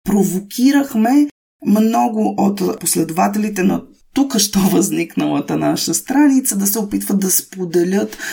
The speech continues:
защо каузата на жените, каузата на Л Г Б Т и общността е важна, защо е важно да се борим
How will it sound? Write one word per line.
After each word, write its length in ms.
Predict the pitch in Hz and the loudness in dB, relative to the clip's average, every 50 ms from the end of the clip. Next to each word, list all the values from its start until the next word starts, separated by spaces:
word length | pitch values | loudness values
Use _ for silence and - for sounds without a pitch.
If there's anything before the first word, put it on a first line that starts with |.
| - - - | -12 -6 -2
защо 680 | - 175 165 170 170 165 - - - _ 226 220 214 | -2 0 0 0 0 0 -2 -6 -4 _ -2 -2 -2
каузата 580 | 208 208 196 196 202 208 202 202 202 202 - 175 | 0 2 2 4 4 4 2 2 0 0 0 -2
на 140 | 175 170 165 | 0 -2 -2
жените, 460 | 156 160 160 170 196 240 254 254 233 | -2 -2 -2 0 0 0 0 -2 -4
каузата 420 | 196 196 185 190 185 180 - - | -2 -2 -2 -2 -4 -6 -4 -4
на 100 | 175 170 | -2 -2
Л 180 | 165 165 170 165 | 0 0 -2 -2
Г 80 | 165 170 | -2 -4
Б 60 | 160 151 | -6 -4
Т 80 | - 170 | -2 -2
и 80 | 170 | 0
общността 680 | 165 151 147 - - 175 151 - - - 175 175 175 | 0 -2 -6 -6 -4 -2 -2 -2 -2 -2 -2 -2 -2
е 40 | 170 | -2
важна, 420 | 156 147 156 160 175 190 240 254 262 | -2 -2 -2 -2 -2 0 2 0 0
защо 320 | 226 220 196 - - 202 | 0 -2 -6 -4 -2 -4
е 80 | 175 165 | -2 0
важно 300 | 170 170 170 170 185 175 | 0 -2 -2 -2 -4 -4
да 100 | 165 160 | -2 -2
се 160 | - - 160 | -2 -4 -4
борим 420 | 151 147 156 165 180 190 185 170 | -4 -2 -2 0 0 0 0 -2